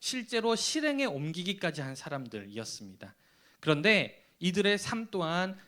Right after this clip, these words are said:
예수님이 보시기에 완벽한 제자의 삶은 아니었어요. 왜냐하면 그들이 예수님과 함께 배를 타고 거-, 건너갈 때 큰 풍랑이 몰아치게 되었습니다.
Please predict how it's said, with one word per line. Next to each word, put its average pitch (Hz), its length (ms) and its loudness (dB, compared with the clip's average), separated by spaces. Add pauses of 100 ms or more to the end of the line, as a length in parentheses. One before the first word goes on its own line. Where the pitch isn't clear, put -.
예수님이 185 500 2
보시기에 151 720 -4 (140)
완벽한 226 840 -2
제자의 139 460 -4
삶은 131 340 -8
아니었어요. 101 720 -10 (440)
왜냐하면 196 380 4
그들이 175 400 4
예수님과 185 480 2
함께 190 300 -4
배를 160 300 0
타고 180 600 4 (680)
거-, 139 280 -2 (300)
건너갈 160 500 4
때 185 340 2 (240)
큰 311 280 2
풍랑이 233 400 2
몰아치게 123 440 -2
되었습니다. 107 760 -8